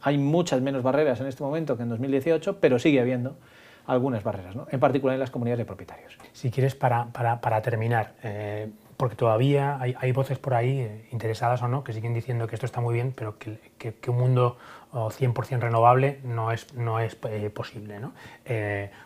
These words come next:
Speaker 2: ¿cuál es tu visión de, de esto? Si es, si es, si a día de hoy sería posible tener un mundo cien por cien renovable, y si no,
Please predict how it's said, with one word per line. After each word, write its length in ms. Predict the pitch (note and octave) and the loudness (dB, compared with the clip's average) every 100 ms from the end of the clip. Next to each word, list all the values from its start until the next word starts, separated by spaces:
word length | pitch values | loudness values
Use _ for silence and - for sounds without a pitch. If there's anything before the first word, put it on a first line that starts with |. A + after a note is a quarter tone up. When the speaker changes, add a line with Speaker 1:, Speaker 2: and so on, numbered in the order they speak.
| - | -2
Speaker 2:
¿cuál 160 | C3 C3 | 6 6
es 100 | B2+ | 6
tu 120 | C#3 | 6
visión 380 | B2 - A#2+ A#2 | 6 6 2 4
de, 680 | A#2 A2+ A2 A2 A2+ A#2 A2+ | 4 4 2 2 0 0 2
de 120 | A#2 | 4
esto? 280 | C#3+ E3 G3 - - | 4 2 -4 -4 -14
Si 220 | - B2+ | 0 2
es, 80 | G#2+ | 2
si 240 | - - | -2 -2
es, 120 | B2 B2+ - C3 - - - - | 0 0 -4 -8 -14 -16 -20 -16
si 140 | - A#2+ | -2 4
a 20 | |
día 160 | B2 | 6
de 100 | C3 | 8
hoy 240 | C3+ B2+ - - | 8 6 4 -10
sería 300 | - A#2+ A2+ | -4 0 2
posible 360 | A#2 - C3 A2+ | 2 2 2 2
tener 260 | A2+ A2 A2+ | 0 -2 2
un 100 | A2+ | 2
mundo 400 | A#2 A#2 A2 A2+ | 2 2 2 0
cien 200 | - A2+ | -2 -2
por 100 | A2+ | -2
cien 160 | A#2 | -2
renovable, 460 | A#2 A#2+ C3+ D3+ F#3 - - | 2 6 8 6 2 -4 -6
y 80 | C#3 | -2
si 140 | - A#2+ | 2 4
no, 260 | C#3 F#3 | 4 2